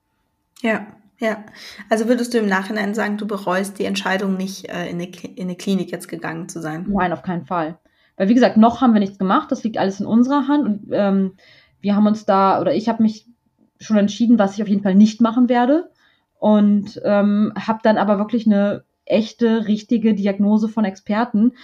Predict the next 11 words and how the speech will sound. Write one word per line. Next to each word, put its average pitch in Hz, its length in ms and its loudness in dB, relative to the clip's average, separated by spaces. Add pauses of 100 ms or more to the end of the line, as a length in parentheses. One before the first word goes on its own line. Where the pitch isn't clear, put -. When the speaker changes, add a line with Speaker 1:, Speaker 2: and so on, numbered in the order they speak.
(180)
Speaker 2:
was 196 160 -4
einfach, 202 360 -2
was 196 320 -8
Frauenärzte 208 580 2
nicht 190 140 0
leisten 214 400 0
können, 208 440 0 (320)
zumindest 208 300 2
die 202 40 0
meisten 208 500 0
nicht. 190 320 -4